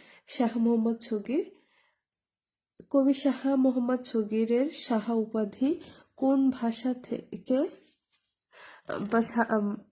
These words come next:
শাহ থেকে অনুমান করা যায় তিনি সুলতানি আমলের কবি ছিলেন। মূলত ওই সময় যারা সুলতানি আমলের যে কবিগুলো ছিল তাদের নামের পূর্বে সম্ভবত শাহযোগ ছিল। তো এই মোটামুটি।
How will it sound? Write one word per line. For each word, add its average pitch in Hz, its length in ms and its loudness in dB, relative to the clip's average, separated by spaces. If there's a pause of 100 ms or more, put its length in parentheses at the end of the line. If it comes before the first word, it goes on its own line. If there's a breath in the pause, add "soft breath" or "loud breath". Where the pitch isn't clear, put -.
(240)
শাহ 247 360 0
থেকে 262 240 -2
অনুমান 269 460 4
করা 214 320 0
যায় 247 260 2 (440 loud breath)
তিনি 262 320 2
সুলতানি 254 560 0
আমলের 226 480 0
কবি 220 240 0
ছিলেন। 190 360 -4
মূলত 220 320 -4
ওই 277 300 0
সময় 262 360 -2
যারা 254 420 -4
সুলতানি 233 480 -2
আমলের 226 500 -2 (600 loud breath)
যে 226 240 0
কবিগুলো 247 420 -2
ছিল 311 300 -6
তাদের 247 300 -6 (100)
নামের 214 300 -2
পূর্বে 226 320 -2
সম্ভবত 220 540 -4
শাহযোগ 196 580 -4
ছিল। - 320 -10 (960 loud breath)
তো 247 80 -6
এই 262 480 2
মোটামুটি। 262 680 -2